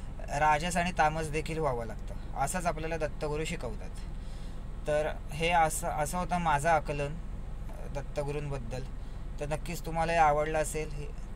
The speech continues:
तर, अ, मला like करा, comment करा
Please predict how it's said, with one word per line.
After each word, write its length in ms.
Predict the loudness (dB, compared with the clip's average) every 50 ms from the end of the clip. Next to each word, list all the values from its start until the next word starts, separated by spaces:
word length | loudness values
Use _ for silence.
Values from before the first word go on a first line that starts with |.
| -6 -6 -4
तर, 160 | -4 -4 -4
अ, 340 | -4 -4 -4 -4 -4 -4 -4 -4 -6 -6 -6 -6 -6 -4
मला 240 | -2 0 0 0 0 -2 -2 -4 -6 -6 -6 -6 -6 -6 -4
like 240 | -4 -4 -4 -4 -2
करा, 220 | 0 2 2 2
comment 380 | 2 0 -2 -2 -2 -4 -4 -4
करा 260 | -2 -2 -2 -2 -4